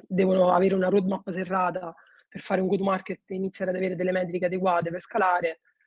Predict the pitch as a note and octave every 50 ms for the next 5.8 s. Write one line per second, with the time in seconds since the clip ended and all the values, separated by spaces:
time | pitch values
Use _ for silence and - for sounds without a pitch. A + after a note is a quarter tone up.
0 | _ _ _ _ - - - E3+ E3+ E3 E3 E3 E3 E3+ E3 - A3+ G3+ F3+ F#3+
1 | G#3 G3+ G3 G3 G3 G3 G3 F#3+ - G3 F#3 F#3 F#3 F#3+ F#3 - - - F#3+ F3+
2 | E3+ E3+ E3+ E3+ E3+ E3 E3 E3 E3 E3 E3 - - - - - - - G#3+ G#3+
3 | G#3 G3+ G3+ F#3 - G#3 F#3 E3+ G3+ F#3 F3+ F#3 F3+ F#3 F#3 F3+ F3+ F3 - G3
4 | F#3+ F#3+ G3 - G#3 F#3 - F#3 F#3 F#3 F#3 F#3 F3+ F3+ F3+ - _ F#3 F3+ F#3
5 | F3+ E3+ D#3 F3 F3 E3+ E3+ E3+ F#3 F#3+ F3 - - _ -